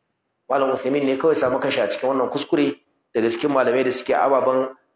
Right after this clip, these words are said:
lura da karɓan maganar su game da hadisai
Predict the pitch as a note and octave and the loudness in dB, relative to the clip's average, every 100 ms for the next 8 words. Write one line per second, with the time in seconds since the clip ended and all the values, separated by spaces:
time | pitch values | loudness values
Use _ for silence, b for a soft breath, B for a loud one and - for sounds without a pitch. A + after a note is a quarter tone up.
0 | _ A#2+ B2 B2 C3+ C3+ B2 A2+ A2+ - | _ -4 0 4 4 4 2 0 -2 0
1 | C#3+ C#3+ B2+ C#3 C#3 - C3+ B2 B2 A#2+ | 0 2 2 2 2 0 0 0 2 2
2 | A2+ G#2+ G#2 - B2+ B2+ | 0 -2 -4 -2 -2 -4